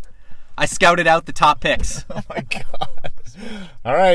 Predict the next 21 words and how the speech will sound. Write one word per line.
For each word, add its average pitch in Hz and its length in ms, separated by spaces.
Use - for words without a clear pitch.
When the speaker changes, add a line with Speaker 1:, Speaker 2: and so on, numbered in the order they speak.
Speaker 2:
you 147 100
go 175 180
ahead. 175 380
Christmas 170 360
tree. - 160
Speaker 1:
I 165 40
learned 214 240
my 180 140
lesson 151 340
from 131 220
the 117 60
Thanksgiving 127 520
draft 104 360
when 127 100
someone 131 300
ended 120 200
up 113 140
with, 113 140
like, 113 160
no 120 140
meat. 110 240